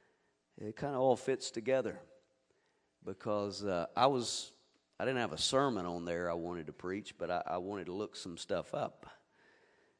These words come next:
Um, and, uh,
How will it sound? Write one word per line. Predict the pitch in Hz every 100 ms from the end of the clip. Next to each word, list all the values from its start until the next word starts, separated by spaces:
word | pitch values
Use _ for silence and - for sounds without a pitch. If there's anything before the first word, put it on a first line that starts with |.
| -
Um, | 85 90 85 78 175 - - - - - - _ _ _ _ - - -
and, | 170 170 160 156
uh, | - -